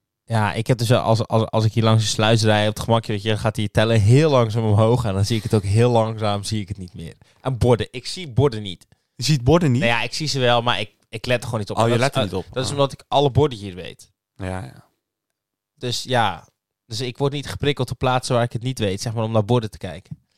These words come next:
Speaker 1: Beetje slecht, maar
Speaker 2: Ja. Ja, je moet ook onthouden dat... Dat in
Speaker 1: Dat borden er zijn voor de regels.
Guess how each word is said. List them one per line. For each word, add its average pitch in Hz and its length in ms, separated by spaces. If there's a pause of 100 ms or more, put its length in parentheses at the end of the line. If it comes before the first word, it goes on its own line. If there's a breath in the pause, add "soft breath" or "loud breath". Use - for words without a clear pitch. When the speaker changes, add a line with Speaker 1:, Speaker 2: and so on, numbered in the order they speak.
(320)
Speaker 1:
Beetje 110 220
slecht, 113 460
maar 101 220
Speaker 2:
Ja. 104 340 (640 soft breath)
Ja, 107 360
je 117 100
moet 131 200
ook 139 180
onthouden 127 420
dat... 107 400
Dat - 440 (100)
in - 80
Speaker 1:
Dat 135 120
borden 156 300
er 143 80
zijn 139 340
voor 123 120
de 120 60
regels. 131 420